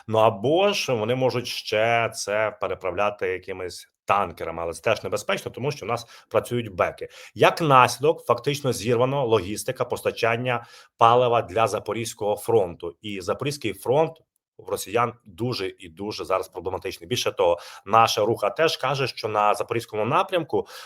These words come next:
е, в росіян велика проблема із протиповітряною обороною. Вони тягачами тягають, вибачте за тавтологію,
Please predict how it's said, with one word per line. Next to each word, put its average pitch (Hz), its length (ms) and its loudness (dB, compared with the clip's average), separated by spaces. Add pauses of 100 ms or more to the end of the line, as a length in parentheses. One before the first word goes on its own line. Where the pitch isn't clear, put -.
(180)
е, 95 120 4
в 92 80 0
росіян 120 360 0
велика 110 260 -2
проблема 110 440 4
із 107 140 -8
протиповітряною 110 640 -4
обороною. 120 560 2
Вони 107 240 0 (160)
тягачами 110 600 0 (920)
тягають, 95 560 0
вибачте 90 340 -8
за 104 120 -6
тавтологію, 123 760 -4